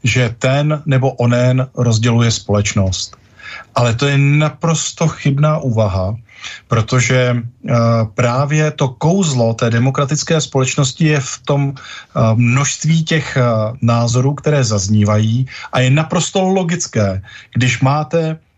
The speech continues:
eh, svobodu názoru, že samozřejmě ta společnost se na ty na-, se podle těch názorů nějakým způsobem dělí. Takže to je naprosto v pořádku, když ta společnost není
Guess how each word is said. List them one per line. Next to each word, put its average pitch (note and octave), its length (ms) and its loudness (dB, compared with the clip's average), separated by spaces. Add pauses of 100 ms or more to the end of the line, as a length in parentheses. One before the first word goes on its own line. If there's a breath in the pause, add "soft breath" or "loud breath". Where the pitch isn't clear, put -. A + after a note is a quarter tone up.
eh, A2+ 380 -2
svobodu C#3+ 440 2
názoru, A#2 600 2 (160 loud breath)
že C3 100 0
samozřejmě D3 480 2
ta D#3 100 0
společnost - 540 -2
se D3+ 140 0
na C#3+ 80 0
ty D3+ 160 0
na-, C#3+ 160 -2
se C#3+ 180 -4
podle C3+ 300 0
těch C3 200 -4
názorů C#3 360 0
nějakým C3+ 480 0
způsobem C#3+ 640 0
dělí. A#2+ 420 0 (380 loud breath)
Takže A#2 260 0
to D#3 140 0
je - 20 2
naprosto D3+ 460 -2
v - 160 -10
pořádku, B2+ 640 0 (220 loud breath)
když C3 160 0
ta D3+ 100 -2
společnost D3 540 -2
není C#3 240 2